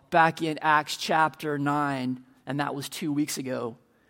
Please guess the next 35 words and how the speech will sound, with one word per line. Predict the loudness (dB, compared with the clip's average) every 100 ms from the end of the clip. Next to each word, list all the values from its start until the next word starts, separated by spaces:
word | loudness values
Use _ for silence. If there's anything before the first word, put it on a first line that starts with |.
| _ _ _ _ _
he | -8 -2
was | 0 0
convinced | -4 -8 -6 -6 -6 -8
that | -10
he | -6 0
had | 2 2 2
all | 2 2
the | -2
right | -6 -6
answers. | -8 -10 -14 -20 -20 _ _ _ _ _ _ _ _ _ _ _ _ _
He | -6 -2 0
was | 6 6 6
convinced | 2 -2 -2 2 0 0 -2
that | -4
he | -2 0
knew | 2 4
everything | 6 6 6 2 0 2 4
that | 2 2
there | 0 2
was | 4 4 2
to | -4 -4
know | 0 2 2
about | 0 2 4 4 2 0
God. | 2 4 2 -2 -8 -20
He, | -10 -10 -10 -14 -12
he | -4 -2
was | 4 4 4 2 -2
a | -2
hostile | -2 -6 0 0 0 -2 0 2 4 2 0 -6
religious | -2 0 0 0 -2 -4 -6
ex-, | -6 -10 -10
ex-, | -12 -10 -8
extremist | -6 -6 -6 -4 -2 0 -2 -4 -12 -12 -2
with, | -2
with | 0 -4